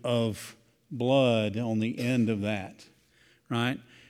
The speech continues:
And one thing we pointed out is the sprinkling of the blood in the Old Testament, when the blood was sprinkled on the people, happened three times. And, and one was at Sinai in the, in the initial, uh, initial, uh, giving of, of the covenant.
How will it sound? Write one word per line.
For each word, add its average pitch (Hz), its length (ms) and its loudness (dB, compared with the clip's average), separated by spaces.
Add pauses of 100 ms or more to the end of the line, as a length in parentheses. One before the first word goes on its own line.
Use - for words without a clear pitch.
And 123 140 6
one 147 180 10
thing 143 220 8
we 127 120 8
pointed 123 400 4
out 131 260 4
is 117 120 4
the 107 100 -2
sprinkling 139 540 2
of 110 140 2
the 107 60 0
blood 131 360 6
in 110 140 4
the 110 100 4
Old 131 220 2
Testament, 123 480 -2 (600)
when 123 440 4
the 117 80 -2
blood 127 320 6
was 113 140 2
sprinkled 123 420 2
on 113 140 4
the 104 80 2
people, 107 460 2
happened 107 300 -2
three 101 220 -2
times. 107 460 -12 (1300)
And, 120 280 4
and 120 180 4
one 143 300 10
was 123 200 4
at 127 160 0
Sinai 135 600 4
in 120 120 4
the, 113 60 4
in 113 340 0
the 110 100 4
initial, 127 400 4
uh, 127 640 4
initial, 127 640 0
uh, 110 260 -2
giving 123 420 2
of, 104 240 -4
of 117 220 -8
the 107 80 -6
covenant. 139 480 -2